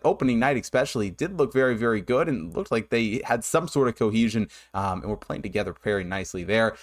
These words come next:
As far as the model goes here for this one, does give the slight nod to Miami still. Seventy-nine point zero one points for them. U C F at seventy-five point nine eight, a three point oh three spread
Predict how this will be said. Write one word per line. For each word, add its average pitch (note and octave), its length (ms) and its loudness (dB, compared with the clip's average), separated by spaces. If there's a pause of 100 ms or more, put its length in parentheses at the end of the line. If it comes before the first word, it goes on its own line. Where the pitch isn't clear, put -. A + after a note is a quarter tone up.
(200)
As - 120 0
far A#3 240 6
as A3 80 2
the F#3+ 80 -4
model F#3 260 4
goes F3 180 0
here E3+ 120 2
for D#3+ 100 -4
this D3+ 240 0
one, D#3 280 0
does F3+ 220 4
give D#3 160 0
the C#3 80 0
slight C#3+ 320 2
nod B2 300 2
to C3 80 -4
Miami A#2 420 0
still. A2+ 360 0
Seventy-nine B2 580 0
point G#2 260 -6
zero A2 300 0
one G2+ 140 -2
points G#2+ 240 -6
for - 120 -12
them. G2+ 220 -4
U G2 80 -6
C G2+ 180 -4
F G2 120 -2
at F#2+ 80 -6
seventy-five G2+ 640 -2
point E2+ 200 -10
nine E2 280 -12
eight, B2 260 -2 (180)
a F#2 100 -6
three D#3+ 380 0
point B2+ 320 -2
oh C3 180 2
three A2 260 -6
spread A2+ 480 0